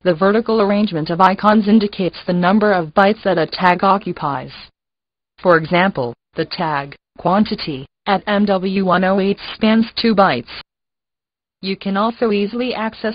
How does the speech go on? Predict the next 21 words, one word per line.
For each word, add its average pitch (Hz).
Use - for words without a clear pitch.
the 202
P 220
L 208
C 226
tag 175
editor. 160
Just 175
right-click 220
on 185
any 214
used 208
element 170
and 202
select 220
Open 240
Editor. 175
Also 254
from 180
the 160
assignment 202
list, 170